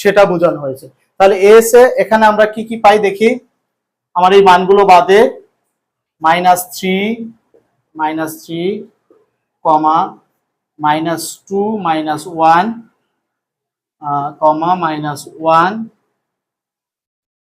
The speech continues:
আহ, প্লাস ওয়ান, comma, uh, জিরো, থ্রি। অর্থাৎ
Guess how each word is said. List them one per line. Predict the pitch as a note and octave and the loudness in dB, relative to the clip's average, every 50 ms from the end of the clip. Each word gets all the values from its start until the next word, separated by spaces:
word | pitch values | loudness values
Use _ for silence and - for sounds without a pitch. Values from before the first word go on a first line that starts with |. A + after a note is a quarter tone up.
| _ _ _ _ - | _ _ _ _ -20
আহ, | C#3+ - _ | -20 -14 _
প্লাস | E3 D3+ D3+ D3+ D3 D3+ E3+ | 0 0 0 0 0 -2 -2
ওয়ান, | E3 E3 E3+ E3+ E3 - | -2 -2 -2 -4 -4 -4
comma, | D#3 D3+ D3+ D3+ D#3 D#3+ F3 G3+ A3 G#3 F3+ _ _ _ _ - - - _ _ _ _ _ _ _ _ _ _ _ _ _ _ _ _ _ _ | -4 -2 0 0 2 2 2 0 -2 -8 -16 _ _ _ _ -20 -20 -20 _ _ _ _ _ _ _ _ _ _ _ _ _ _ _ _ _ _
uh, | D3 C#3+ C#3 C3+ C3 B2 B2+ C#3 | -10 -8 -6 -6 -8 -10 -12 -8
জিরো, | D#3 E3+ E3+ E3 D#3 F#3+ A3 A#3 - - - _ _ _ _ _ | -4 -2 0 2 4 4 2 2 -2 -10 -20 _ _ _ _ _
থ্রি। | - - E3 C3 A#2+ A2+ G#2+ _ _ _ _ _ _ _ _ _ _ _ _ _ _ _ _ _ - | -18 -12 -10 -10 -10 -12 -14 _ _ _ _ _ _ _ _ _ _ _ _ _ _ _ _ _ -6
অর্থাৎ | D#3+ D#3+ - - F#3+ F#3 F#3 G#3+ | -6 -6 -4 2 4 6 6 6